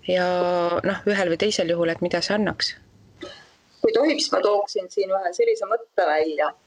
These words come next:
Speaker 2: et, ähm, kui me räägime sellest, et, ähm, et kõik inimesed peaksid olema seaduse ees võrdsed ja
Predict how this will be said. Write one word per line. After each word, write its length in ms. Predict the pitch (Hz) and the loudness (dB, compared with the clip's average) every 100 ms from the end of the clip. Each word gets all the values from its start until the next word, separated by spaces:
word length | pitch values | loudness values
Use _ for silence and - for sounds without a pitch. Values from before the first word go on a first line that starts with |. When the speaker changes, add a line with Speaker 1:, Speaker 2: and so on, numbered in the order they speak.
| _ - | _ -2
Speaker 2:
et, 380 | 165 170 170 - - 175 | 0 0 -2 -6 0 0
ähm, 260 | 170 170 170 - | 2 0 -2 0
kui 120 | 190 | 2
me 80 | 220 | 2
räägime 380 | 262 - 180 | 0 0 -2
sellest, 640 | 175 233 240 185 156 - - 160 | 0 2 2 2 0 -6 -2 0
et, 480 | 160 - - - 165 | 0 -4 -8 -2 0
ähm, 240 | 165 165 - - - - - - - - - _ _ _ - | 2 0 -2 -6 -8 -8 -12 -12 -14 -14 -16 _ _ _ -2
et 300 | 196 214 - 233 | 0 0 0 2
kõik 460 | 285 277 - 233 | 2 0 -4 -2
inimesed 400 | 269 214 202 185 | 0 0 -2 0
peaksid 360 | 196 190 202 190 | 0 0 -2 0
olema 260 | 226 220 175 | 2 2 0
seaduse 600 | 226 240 240 190 175 175 | 2 2 2 0 2 2
ees 160 | 165 - | 0 2
võrdsed 920 | 226 262 - - - 117 - - - - - _ _ _ - | 2 0 -4 -6 -2 0 -2 -10 -12 -12 -16 _ _ _ -2
ja 220 | 175 170 | 0 2